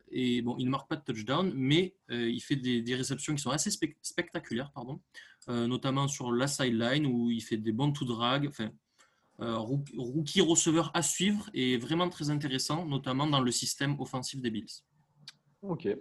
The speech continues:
Speaker 2: Euh, ben moi, mon rookie, ça va être Derrick Brown, le, euh, defensive tackle des, des Panthers.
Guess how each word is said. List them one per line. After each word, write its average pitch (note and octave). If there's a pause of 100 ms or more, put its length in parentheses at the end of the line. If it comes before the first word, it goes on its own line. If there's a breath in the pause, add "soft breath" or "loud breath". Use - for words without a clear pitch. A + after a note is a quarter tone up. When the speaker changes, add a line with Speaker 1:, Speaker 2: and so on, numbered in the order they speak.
(680 loud breath)
Speaker 2:
Euh, A#2
ben A2
moi, C3+
mon B2+
rookie, B2
ça -
va G#2+
être G#2
Derrick C3+
Brown, B2+ (840)
le, G#2+
euh, F#2+
defensive G2
tackle G#2
des, G2+
des G2
Panthers. A2+